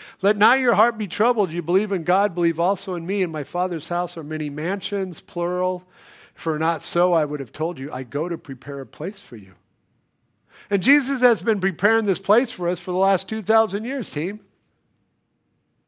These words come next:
And see, that's what you and I want to focus on in the midst of craziness in this world today.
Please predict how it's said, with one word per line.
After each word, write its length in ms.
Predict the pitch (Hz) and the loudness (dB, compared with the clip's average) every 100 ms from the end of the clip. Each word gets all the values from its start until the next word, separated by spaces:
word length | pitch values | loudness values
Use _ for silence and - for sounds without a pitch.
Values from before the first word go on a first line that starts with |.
| _ _ | _ _
And 160 | 220 220 | 2 2
see, 160 | - 240 | 2 6
that's 320 | 247 269 - | 6 6 2
what 140 | 294 | -2
you 180 | 240 247 | 0 2
and 80 | 233 | 4
I 140 | 226 | 4
want 240 | 226 220 214 | 4 2 2
to 40 | |
focus 540 | - 214 254 - 170 | 2 2 2 0 0
on 220 | 180 175 180 | 0 0 0
in 100 | 180 | -2
the 80 | |
midst 320 | 175 196 208 220 | 0 0 0 -4
of 160 | 165 | -6
craziness 760 | - 202 247 208 165 156 151 180 | -2 -2 -2 -4 -6 -6 -8 -8
in 100 | 175 | -6
this 200 | 170 - | -6 -8
world 240 | 202 226 | -10 -10
today. 360 | - 131 - | -10 -12 -14